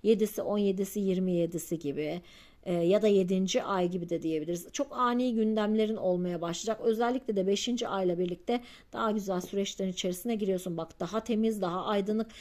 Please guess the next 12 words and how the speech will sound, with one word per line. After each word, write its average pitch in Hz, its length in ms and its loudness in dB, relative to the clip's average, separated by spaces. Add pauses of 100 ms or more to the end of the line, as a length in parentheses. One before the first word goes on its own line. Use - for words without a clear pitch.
(260)
ve 214 160 8 (300)
böyle 220 420 4
peş 240 260 -2
peşe 214 220 0
gelecek 226 440 2
olan 185 320 0
da 240 140 -4
paraların 185 560 -2
var 170 160 -6
gibi 175 260 -8
görünüyor. 156 480 -8 (580)
Eee, 196 380 -2